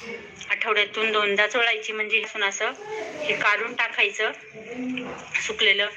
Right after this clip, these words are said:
त्यानंतर याला कुठलं फर्टिलायझर द्यायचं, तर तुम्ही एक सहा महिन्यातून शेणखत, अ, देऊ शकता.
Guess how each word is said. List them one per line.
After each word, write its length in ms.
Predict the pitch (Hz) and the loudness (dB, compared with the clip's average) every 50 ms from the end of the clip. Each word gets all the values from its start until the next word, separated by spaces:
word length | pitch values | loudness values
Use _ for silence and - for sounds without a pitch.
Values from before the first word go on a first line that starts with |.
| - - - - - - - - - | -10 -10 -8 -8 -8 -8 -8 -2 4
त्यानंतर 540 | 240 240 240 233 226 226 220 - 233 226 220 | 4 4 4 4 0 -4 -2 2 4 4 6
याला 380 | 220 220 220 214 214 208 214 226 | 8 8 6 6 6 4 0 0
कुठलं 480 | - - - - - - - 247 247 | -6 -10 -16 -14 -8 -2 2 2 2
फर्टिलायझर 680 | 247 - 226 214 214 220 214 214 202 196 196 214 208 196 | 4 4 4 4 6 6 6 6 4 2 2 2 2 4
द्यायचं, 500 | 214 214 202 196 196 - 202 202 196 202 202 - - - - - - - 233 | 4 4 2 2 0 -4 -4 -4 -4 -4 -2 -2 -2 -2 -2 -4 -2 2 2
तर 80 | 220 | 2
तुम्ही 460 | 208 - 247 240 247 247 247 233 240 262 - - - - - - - - | 2 2 2 4 4 6 6 4 4 2 2 0 0 -2 -2 -2 0 0
एक 200 | 214 214 - - | 0 0 2 0
सहा 320 | 214 - - 240 233 254 254 | 0 0 0 0 2 2 4
महिन्यातून 600 | 247 247 240 233 233 226 226 - 254 247 226 220 220 | 4 4 4 6 6 4 4 4 -2 -4 -4 -6 -8
शेणखत, 580 | - - 226 233 220 - 254 247 247 247 - | -4 -2 -2 -2 0 0 2 2 2 4 6
अ, 400 | 254 240 233 233 226 226 226 226 226 - - - - - - - - - | 6 8 8 8 8 8 6 4 0 -4 -10 -12 -14 -14 -14 -14 -12 -2
देऊ 240 | 220 226 233 240 254 | 4 4 4 6 4
शकता. 420 | 254 - 277 - - - 226 214 | 2 2 0 -2 -2 2 2 2